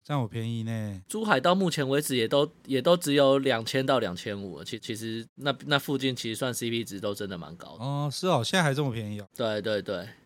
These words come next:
Speaker 2: 珠海哦，你如果是跟 Ken 讲的坦州，那可能就再低一点了。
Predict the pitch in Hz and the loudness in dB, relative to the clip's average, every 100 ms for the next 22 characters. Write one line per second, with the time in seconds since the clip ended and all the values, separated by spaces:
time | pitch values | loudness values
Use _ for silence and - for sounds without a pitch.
0 | _ - 175 147 113 107 110 117 127 127 | _ 2 4 4 2 2 0 -2 -2 4
1 | 170 139 165 147 135 - 165 143 120 104 | 6 6 2 -2 -4 -2 0 0 0 -2
2 | 107 - 110 117 131 135 104 101 104 127 | -4 -6 -6 -2 -2 -2 -4 -6 -6 -6
3 | 117 113 95 104 95 90 - - | -2 -2 -2 -6 -8 -10 -14 -16